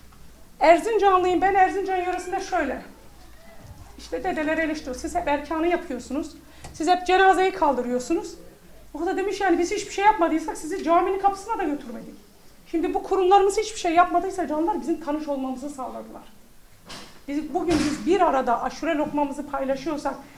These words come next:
bir arada cemal cemale geliyorsak, birlikte acı, kötü, iyi kötü günümüzü yaşıyorsak bunların hepsi bu kurumlarımızın sayesinde. Ve o büyüklerimizin buraya taşındıktan sonra yani ilk jenerasyon çok büyük acılar çekti canlar.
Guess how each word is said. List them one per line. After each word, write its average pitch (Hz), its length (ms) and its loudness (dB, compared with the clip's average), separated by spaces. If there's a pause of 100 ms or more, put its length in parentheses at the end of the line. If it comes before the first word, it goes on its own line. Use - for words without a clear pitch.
(240)
bir 349 160 4
arada 320 380 4
cemal 302 380 4
cemale 302 420 2
geliyorsak, 294 640 0 (720)
birlikte 320 460 2
acı, 302 420 0 (160)
kötü, 285 400 -4 (440)
iyi 339 240 2
kötü 320 300 -2
günümüzü 302 360 4
yaşıyorsak 339 680 0 (340)
bunların 320 360 2
hepsi 392 260 -6
bu - 80 -6
kurumlarımızın 254 600 -4
sayesinde. 247 580 -6 (380)
Ve 339 60 4
o 339 220 4
büyüklerimizin 349 800 4 (520)
buraya 349 320 4
taşındıktan 330 640 2
sonra 277 300 0
yani 269 280 -2
ilk 349 180 -6
jenerasyon 330 560 -2
çok 262 280 -10
büyük 320 180 -4
acılar 302 380 -2
çekti - 260 -12
canlar. 349 340 -2